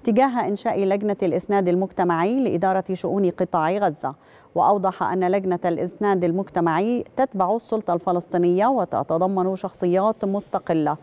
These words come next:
هذا وأشار مصدر مصري مطلع إلى أن فتح وحماس لديهما نظرة إيجابية تجاه التحركات المصرية بشأن تشكيل لجنة الإسناد المجتمعي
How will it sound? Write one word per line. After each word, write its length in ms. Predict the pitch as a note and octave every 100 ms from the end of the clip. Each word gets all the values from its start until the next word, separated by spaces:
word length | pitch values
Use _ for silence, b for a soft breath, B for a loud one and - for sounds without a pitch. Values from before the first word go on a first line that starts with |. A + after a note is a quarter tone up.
| B B B
هذا 180 | G3 G3
وأشار 380 | F3+ F3+ G#3 G3
مصدر 400 | G3 G3+ F#3 F3+
مصري 420 | F3+ F#3 G#3 G3+
مطلع 640 | G3 A#3 - E3 E3+ A3+
إلى 280 | - F3 F3
أن 140 | F3+ F3
فتح 380 | - F#3+ -
وحماس 720 | E3 F3+ G3 F#3 F3+ G3+ A#3 F#3+
لديهما 520 | F3+ F#3 F#3 F3+ F3
نظرة 320 | F#3+ A#3 A3+
إيجابية 680 | - F3+ F3 F3 F#3 F3+ A#3 B B B -
تجاه 300 | A3 C#4 C4+
التحركات 640 | - - G3+ G3 G#3+ G#3
المصرية 540 | F#3+ F#3+ - G#3 G3
بشأن 380 | F3 F3+ F#3+ F#3
تشكيل 460 | F#3 F3+ A3 G3 F#3
لجنة 260 | G#3+ G3 F3
الإسناد 440 | E3+ E3+ - G3+
المجتمعي 840 | F3 F#3 G#3 - F3 D#3+ G#3+ C#4